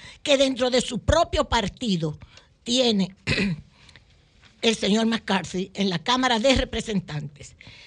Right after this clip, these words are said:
Y recuerden que el Senado está dominado por los demócratas. Entonces, ¿cuál es el panorama de Estados Unidos?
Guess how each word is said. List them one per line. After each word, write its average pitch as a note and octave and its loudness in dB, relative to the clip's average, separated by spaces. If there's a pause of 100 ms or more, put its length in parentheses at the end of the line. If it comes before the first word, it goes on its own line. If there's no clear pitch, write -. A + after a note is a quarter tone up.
(340)
Y G4+ 4 (120)
recuerden C4+ 0
que - -2
el C4 0
Senado A#3 -2
está G3 -2
dominado G3 0
por F3+ -8
los F3 -2
demócratas. F3 -6 (400)
Entonces, - -2 (440)
¿cuál D#4+ 2
es F4+ 4
el E4 -10 (480)
panorama D#4 2
de D#4 4
Estados D#4+ 2
Unidos? D#4+ -2